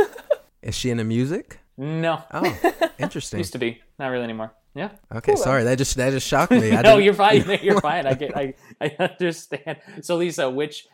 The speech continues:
Speaker 3: of these, of these two twins you have, the teaching the class and then, um, doing the master class, which did you like better?
Speaker 1: Um, I liked the che-, uh, the teaching twin a little bit more. One, because I was, this is,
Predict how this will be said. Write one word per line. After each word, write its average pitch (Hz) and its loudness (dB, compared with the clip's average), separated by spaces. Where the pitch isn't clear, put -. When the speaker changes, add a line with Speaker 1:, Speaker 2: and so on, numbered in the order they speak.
Speaker 3:
of 139 -4
these, 165 -6
of 151 -10
these 165 -10
two 202 -12
twins 180 -12
you 107 -10
have, 85 -14
the 120 -8
teaching 139 -12
the 120 -12
class 117 -8
and 120 -14
then, 113 -14
um, 110 -12
doing 120 -12
the 113 -14
master 110 -14
class, 101 -16
which - -18
did 110 -18
you 107 -10
like 98 -12
better? 107 -8
Speaker 1:
Um, 226 -2
I 226 -2
liked 226 -2
the 415 2
che-, - -10
uh, 196 0
the 175 -4
teaching 165 -8
twin 143 -6
a 139 -4
little 156 0
bit 190 -2
more. 143 -6
One, 247 4
because 269 2
I 233 8
was, 196 2
this 220 -4
is, 233 -2